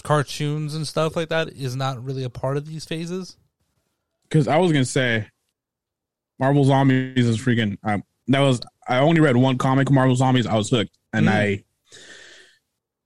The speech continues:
Speaker 2: never went back to reading them. But <laughs> 'cause one, I'm not a comic book reader or, like, finder, so I'm like, I don't know where to go.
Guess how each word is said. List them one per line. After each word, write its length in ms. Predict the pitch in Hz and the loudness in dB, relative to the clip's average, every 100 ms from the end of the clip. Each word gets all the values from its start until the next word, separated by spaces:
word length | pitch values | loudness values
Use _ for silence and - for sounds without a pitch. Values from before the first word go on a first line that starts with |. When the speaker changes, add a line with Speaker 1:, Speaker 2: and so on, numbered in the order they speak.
| - - | -10 -4
Speaker 2:
never 240 | 143 143 | 2 4
went 140 | 143 135 | 4 4
back 180 | 135 127 | 2 2
to 80 | 127 | 4
reading 180 | 123 117 | 6 4
them. 120 | 104 | 2
But 140 | 107 - | 0 0
<laughs> 1300 | - - - - - - - - - 233 - 165 | 2 4 4 4 2 2 -2 -4 -12 -14 -10 -2
'cause 300 | 208 175 139 | 2 2 2
one, 280 | 165 202 226 | 2 4 4
I'm 120 | 202 | 4
not 160 | 202 202 | 4 4
a 120 | 175 | 2
comic 280 | 180 175 160 | 2 2 2
book 140 | 160 | 0
reader 280 | 139 147 165 147 | 2 2 4 4
or, 60 | |
like, 160 | 143 123 | 2 -2
finder, 460 | - 123 135 160 151 | -2 0 2 4 4
so 100 | 135 | 2
I'm 60 | |
like, 140 | 131 117 | 2 2
I 60 | 131 | 0
don't 80 | 147 | 2
know 80 | |
where 140 | 139 120 | 4 2
to 60 | |
go. 260 | 107 104 120 | 2 0 -2